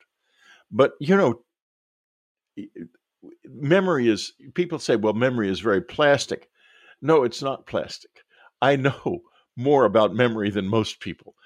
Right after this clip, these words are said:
Memory is fluid. It's really fluid. You can make yourself remember anything.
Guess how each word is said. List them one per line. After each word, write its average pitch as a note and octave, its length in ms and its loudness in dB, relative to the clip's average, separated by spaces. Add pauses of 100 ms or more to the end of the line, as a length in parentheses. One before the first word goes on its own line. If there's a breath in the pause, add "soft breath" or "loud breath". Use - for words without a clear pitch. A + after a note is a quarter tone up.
(200 soft breath)
Memory C3+ 420 0
is F#2 260 -8
fluid. C#3 720 2
It's - 260 -6
really A#2 640 2
fluid. G#2+ 680 -2
You B2+ 120 -4
can A2+ 220 -6
make B2+ 220 -4
yourself A2 420 -2
remember G2 460 0
anything. A#2+ 640 0